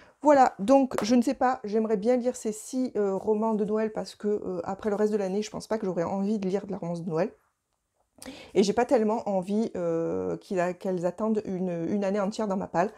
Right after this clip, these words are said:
On verra, mais en tout cas, euh, en tout cas, je vais essayer de lire ces six romans. Le,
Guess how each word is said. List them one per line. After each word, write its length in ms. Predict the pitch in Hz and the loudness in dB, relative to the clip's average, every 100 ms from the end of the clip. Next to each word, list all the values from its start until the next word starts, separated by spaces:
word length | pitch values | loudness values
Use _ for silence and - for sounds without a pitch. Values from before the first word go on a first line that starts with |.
| - - - - | -16 -20 -18 0
On 100 | 254 | 4
verra, 320 | 277 208 226 | 6 6 4
mais 280 | 277 233 - | 4 2 2
en 120 | 220 | -2
tout 140 | 185 - | -8 -6
cas, 340 | 214 220 233 | -2 -2 -2
euh, 720 | 196 180 180 180 175 170 175 - | -4 -6 -6 -8 -10 -10 -12 -10
en 120 | 185 | -12
tout 100 | 185 | -10
cas, 140 | - 208 | -8 -6
je 100 | 185 | -4
vais 140 | 165 | -4
essayer 340 | 185 - 190 | -6 0 2
de 120 | 196 196 | 2 -2
lire 300 | 190 214 226 | -6 -8 -10
ces 140 | 214 | -12
six 160 | - - | -12 -12
romans. 220 | - - _ - - - - - - - | -14 -16 _ -16 -14 -16 -18 -20 -20 2
Le, 400 | 254 277 330 | 6 6 6